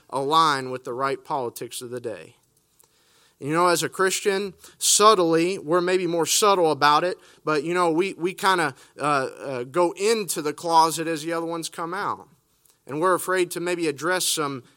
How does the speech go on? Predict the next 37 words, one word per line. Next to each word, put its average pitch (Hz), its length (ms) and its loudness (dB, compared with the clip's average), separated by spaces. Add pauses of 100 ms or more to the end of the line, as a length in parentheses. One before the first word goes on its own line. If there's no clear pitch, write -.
elephants 175 540 -2
in 165 100 -6
the 147 80 -6
room 165 440 -2
because 147 580 -4 (240)
we're 160 180 0
maybe 170 300 0
afraid 160 340 0
it 147 80 -4
might 151 240 -2
offend 143 360 -8
somebody. 104 560 -14 (1160)
Listen, 151 300 -2
I, 147 260 6
I 170 60 6
don't 185 140 4
wanna 147 180 2
offend 131 340 -2
anybody 110 520 -6 (200)
tonight. 104 400 -14 (760)
If 123 160 -6
the 160 80 0
Word 180 180 4
of 156 80 -2
God 160 220 4
offends 151 420 -4
you, 170 160 -8
so 160 280 -4
be 175 180 -2
it, 151 200 -4 (240)
but 147 200 -2
my 156 180 2
goal 180 280 2
is 139 100 -2
to 123 120 -6
help 147 300 -6
you. 110 220 -18